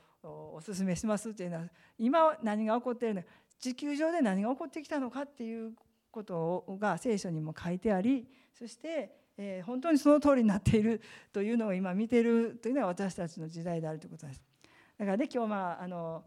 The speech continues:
初めて来てくださった方も、まあ、この、えー、ガザへ攻撃しているイスラエルの背景にそれだけの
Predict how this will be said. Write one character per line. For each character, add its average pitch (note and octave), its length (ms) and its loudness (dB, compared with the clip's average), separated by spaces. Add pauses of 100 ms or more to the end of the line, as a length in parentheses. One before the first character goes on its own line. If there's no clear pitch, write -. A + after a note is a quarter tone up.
初 F#3+ 220 -8
め F3+ 80 -6
て F3 100 -8
来 - 60 -16
て F#3 100 -10
く F3+ 60 -8
だ F3+ 120 -2
さ F#3 100 -4
っ F3+ 60 -10
た F3 100 -8
方 E3+ 220 -8
も、 F3 280 -6 (220)
ま F3+ 100 -8
あ、 - 20 -14
こ G#3 120 -4
の、 F#3 240 -2 (420)
え E3+ 380 -10
ー、 F3+ 40 -10
ガ F#3+ 80 -8
ザ F#3 120 -4
へ E3+ 60 -4
攻 G3 200 -6
撃 F#3+ 180 -14
し - 80 -16
て G3 100 -6
い F#3+ 60 -2
る F#3 100 -4
イ F3 60 -6
ス F#3+ 120 -12
ラ F#3 140 -6
エ F3+ 80 -4
ル E3 240 -12 (480)
の E3+ 180 -8
背 G3+ 200 0
景 G#3+ 220 -4
に E3+ 100 -8
そ G3 160 -8
れ C4+ 100 -4
だ D4 140 -2
け D4 120 -8
の D#4 400 0